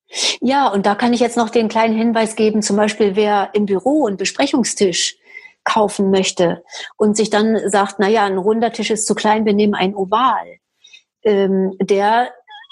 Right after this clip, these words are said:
darf sich am Ende nicht wundern, wenn es immer unterschiedliche Meinungen gibt, wenn man keinen Konsens findet, weil am O-, Oval zum Beispiel hat zwei Mittelpunkte. Das heißt, da gibt es keine Übereinstimmung.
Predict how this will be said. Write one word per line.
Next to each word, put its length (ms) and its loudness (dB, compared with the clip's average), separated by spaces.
darf 260 0
sich 180 -2
am 120 2
Ende 240 2
nicht 240 -2
wundern, 340 2
wenn 160 2
es 120 -2
immer 280 0
unterschiedliche 640 -2
Meinungen 560 0
gibt, 420 -2
wenn 120 2
man 160 0
keinen 240 -4
Konsens 500 0
findet, 500 -4
weil 220 2
am 160 2
O-, 200 2
Oval 580 0
zum 160 -8
Beispiel 540 -2
hat 180 0
zwei 420 -2
Mittelpunkte. 880 0
Das 220 -2
heißt, 520 -2
da 180 0
gibt 220 -2
es 100 -4
keine 280 2
Übereinstimmung. 840 -2